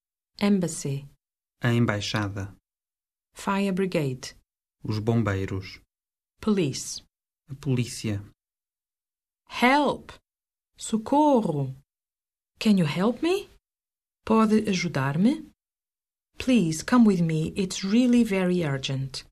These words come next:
Speaker 1: Por favor, venha comigo, é realmente muito urgente.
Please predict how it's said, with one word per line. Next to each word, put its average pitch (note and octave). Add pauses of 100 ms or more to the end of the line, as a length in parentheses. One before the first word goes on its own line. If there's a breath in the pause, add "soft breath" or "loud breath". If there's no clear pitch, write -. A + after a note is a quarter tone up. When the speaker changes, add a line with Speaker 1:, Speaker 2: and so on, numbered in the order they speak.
(580)
Speaker 1:
Por C4
favor, D#3+
venha A3+
comigo, D#3+ (160)
é A3
realmente G3+
muito G#3+
urgente. C#3+